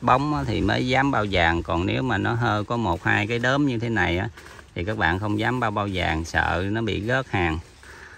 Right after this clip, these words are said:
Không phải đâu nha các bạn, trái này vẫn lấy nhất bình thường nha. Thì, à,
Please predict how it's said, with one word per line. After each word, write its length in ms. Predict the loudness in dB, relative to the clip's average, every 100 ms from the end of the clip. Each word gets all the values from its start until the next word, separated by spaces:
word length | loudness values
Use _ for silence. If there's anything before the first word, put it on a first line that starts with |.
| -20 -8
Không 200 | -4 0
phải 260 | 6 8 8
đâu 120 | 4
nha 200 | 0 -2
các 120 | 0
bạn, 160 | 0 0 -2
trái 160 | -2 0
này 220 | 0 0
vẫn 220 | 0 0
lấy 100 | 0
nhất 200 | -2 -2 -2
bình 180 | -2 0
thường 280 | 0 0
nha. 120 | 0 -4 -6 -18 -20 -20 -20 -20 -20 -14 -6
Thì, 300 | -2 0 0
à, 460 | 2 4 4 2